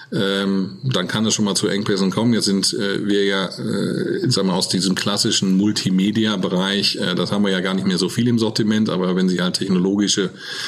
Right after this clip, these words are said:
Komponenten in Spielwaren haben, kann es zu Verzögerungen kommen. Es kann aber auch teilweise sein, dass es schon mal zu Lieferengpässen geht, weil irgendeine Verpackung, äh, die im asiatischen Raum beispielsweise produziert wird,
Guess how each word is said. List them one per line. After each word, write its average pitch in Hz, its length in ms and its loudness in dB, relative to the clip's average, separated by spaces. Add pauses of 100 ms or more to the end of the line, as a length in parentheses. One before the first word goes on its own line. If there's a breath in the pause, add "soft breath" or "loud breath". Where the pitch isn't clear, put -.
(260 loud breath)
Komponenten 98 460 0
in 95 80 0
Spielwaren 110 440 2
haben, 104 220 0
kann 104 180 0
es 98 140 0
zu 104 160 0
Verzögerungen 101 420 0
kommen. 101 180 2
Es 95 100 -2
kann 135 160 0
aber 117 140 2
auch 104 120 2
teilweise 110 400 0
sein, 113 420 0 (600 loud breath)
dass 104 160 0
es 104 80 2
schon 113 140 2
mal 107 100 2
zu 104 120 0
Lieferengpässen 107 640 0
geht, 110 180 0
weil 107 120 0
irgendeine 107 340 2
Verpackung, 110 760 -2 (120)
äh, 90 340 0
die 101 240 2
im 98 240 0
asiatischen 98 600 0
Raum 90 220 2
beispielsweise 92 560 0
produziert 95 580 -2
wird, 104 320 -2